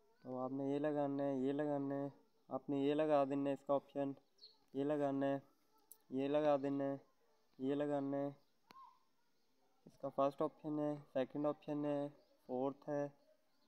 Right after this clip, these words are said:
आगे थर्ड ऑप्शन है, थर्ड ऑप्शन है, आगे फोर्थ है, फोर्थ ऑप्शन है, फोर्थ ऑप्शन है, आगे सेकंड ऑप्शन है, आगे फर्स्ट ऑप्शन है, सेकंड ऑप्शन,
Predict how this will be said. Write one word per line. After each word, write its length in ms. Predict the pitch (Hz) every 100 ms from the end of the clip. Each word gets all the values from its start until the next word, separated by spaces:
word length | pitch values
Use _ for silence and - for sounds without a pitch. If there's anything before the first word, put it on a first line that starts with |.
| _
आगे 260 | - 131 135
थर्ड 280 | - 147 147
ऑप्शन 420 | 156 - 156 151
है, 200 | 147 147 143
थर्ड 260 | - 143 147
ऑप्शन 380 | 151 - 151 147
है, 260 | 147 147 143 _ - - -
आगे 220 | 131 139
फोर्थ 480 | - 135 139 135 -
है, 160 | 151 151 - - _ _ _ _
फोर्थ 240 | 147 147 160
ऑप्शन 360 | 151 - 147
है, 140 | 147 143 143 -
फोर्थ 260 | 139 139
ऑप्शन 380 | 156 - 156 151
है, 220 | 151 151 - _ _ _ _ -
आगे 380 | 139 135 143 147
सेकंड 340 | 143 127 151
ऑप्शन 340 | 156 - 156 151
है, 140 | 151 151 - _ -
आगे 200 | 135 135 131
फर्स्ट 220 | 147 143
ऑप्शन 320 | 151 - 156
है, 180 | 151 151 151 _ _ _ _ _ _ _ _
सेकंड 340 | 135 131 - 156
ऑप्शन, 500 | 151 - 156 156